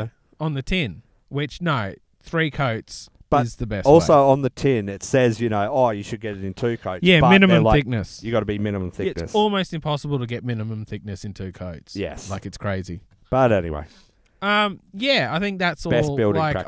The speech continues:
Speaker 2: don't
Speaker 1: practices.
Speaker 2: know how many coats they were getting on in the waterproofing, but it, they make it look like one. Like, "Oh, Wednesday night we waterproofed." And it's like,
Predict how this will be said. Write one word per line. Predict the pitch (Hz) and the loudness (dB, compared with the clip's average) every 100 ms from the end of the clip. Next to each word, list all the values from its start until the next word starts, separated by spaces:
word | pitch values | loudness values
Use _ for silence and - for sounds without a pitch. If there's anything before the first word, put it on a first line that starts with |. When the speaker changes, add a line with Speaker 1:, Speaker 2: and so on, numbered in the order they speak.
| 180 | -2
Speaker 2:
don't | 190 185 | 0 -2
Speaker 1:
practices. | 160 | -2
Speaker 2:
know | 160 151 139 131 _ _ | -2 -2 -4 -6 _ _
how | - 156 | -6 -4
many | 156 151 | -2 -4
coats | 139 139 127 | -4 -6 -6
they | - 123 | -6 -8
were | 123 | -6
getting | 113 | -8
on | 117 139 | -8 -6
in | 156 | -6
the | |
waterproofing, | 160 175 175 190 233 | -6 -6 -6 -8 -6
but | 196 156 | -2 -2
it, | - | -4
they | 143 165 | -4 -2
make | 165 160 170 | -2 -2 -2
it | 147 | -4
look | 151 143 | -4 -4
like | 131 120 | -6 -8
one. | 110 92 67 _ _ _ | -10 -10 -12 _ _ _
Like, | 143 135 - | -6 -6 -6
"Oh, | 277 240 | -4 -4
Wednesday | 208 247 226 214 | -4 -6 -4 -4
night | 226 233 | -4 -4
we | 240 | -6
waterproofed." | 254 311 - 185 117 - - | -4 -6 -4 -6 -6 -10 -12
And | 120 | -12
it's | 104 | -10
like, | 135 113 - - | -8 -8 -10 -20